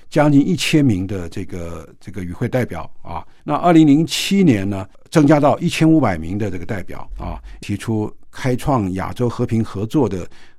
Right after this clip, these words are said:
和谐的新局面这样的一个主旨演讲。所以我们可以看啊，主要是亚洲和平、亚洲合作，还有，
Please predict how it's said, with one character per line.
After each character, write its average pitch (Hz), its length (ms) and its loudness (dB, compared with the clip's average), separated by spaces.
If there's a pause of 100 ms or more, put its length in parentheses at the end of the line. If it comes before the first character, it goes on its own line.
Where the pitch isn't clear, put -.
(120)
和 123 240 4
谐 104 260 2
的 95 220 -6
新 117 240 2
局 92 220 -4
面 110 260 0 (120)
这 127 80 -4
样 113 120 0
的 92 80 -4
一 90 40 -6
个 90 100 -6
主 113 180 -2
旨 101 140 -8
演 90 220 -6
讲。 82 200 -10 (520)
所 - 100 -6
以 - 0 -
我 131 60 0
们 170 100 6
可 165 140 2
以 135 40 4
看 - 240 0
啊， 90 220 -4
主 110 140 -2
要 156 100 4
是 147 220 2
亚 95 160 0
洲 139 160 2
和 120 180 0
平、 120 160 2
亚 92 160 -2
洲 127 160 -2
合 101 260 -6
作， 107 400 0
还 107 140 -10
有， 90 500 -8